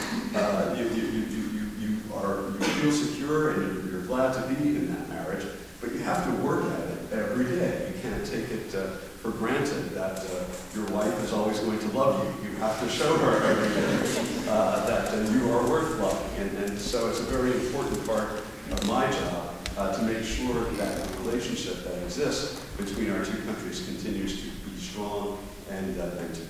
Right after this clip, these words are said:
grow. And to do that, I concentrate, and my team, uh, in the U S Embassy, we concentrate on three different, uh, areas that I think are the most important for that friendship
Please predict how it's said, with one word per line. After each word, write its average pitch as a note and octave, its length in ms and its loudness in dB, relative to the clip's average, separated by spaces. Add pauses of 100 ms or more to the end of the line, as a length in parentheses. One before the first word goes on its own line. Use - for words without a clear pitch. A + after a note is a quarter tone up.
grow. G2+ 340 0 (640)
And B2 260 4
to - 240 -4
do B3 60 -2
that, B2+ 420 4
I C3 60 4
concentrate, - 800 0
and G2 140 -4
my F#2+ 200 -2
team, - 640 -2 (100)
uh, G2+ 220 -4 (100)
in G2 140 -4
the F#2+ 160 -4
U F2+ 120 -2
S F2+ 200 0
Embassy, B2 400 -2 (340)
we D3+ 180 0
concentrate A2 840 0
on F2 200 -6 (140)
three A2+ 440 -4 (300)
different, - 300 -2
uh, - 560 0
areas - 380 -2
that - 180 -4
I F2 100 -4
think F2+ 220 -4
are F2 100 -4
the F2+ 100 -4
most F2 300 -6
important - 460 -2 (480)
for C3 240 2
that - 280 0
friendship - 420 -4